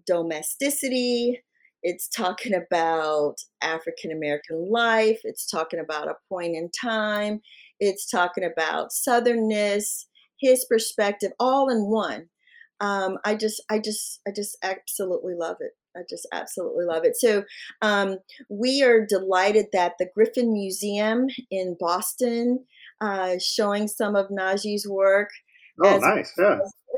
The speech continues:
Speaker 1: Yeah, it's great. As well as, um, the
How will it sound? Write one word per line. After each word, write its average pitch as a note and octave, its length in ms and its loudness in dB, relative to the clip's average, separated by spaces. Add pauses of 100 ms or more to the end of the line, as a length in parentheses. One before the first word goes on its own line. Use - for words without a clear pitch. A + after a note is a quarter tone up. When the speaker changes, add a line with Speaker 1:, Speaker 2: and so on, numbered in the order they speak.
(180)
Speaker 1:
Yeah, F#3+ 180 6
it's G#3+ 260 2
great. C4 500 4
As G#3 260 2
well G#3 320 4
as, G3+ 260 2 (120)
um, F#3 560 -2 (540)
the F3+ 500 4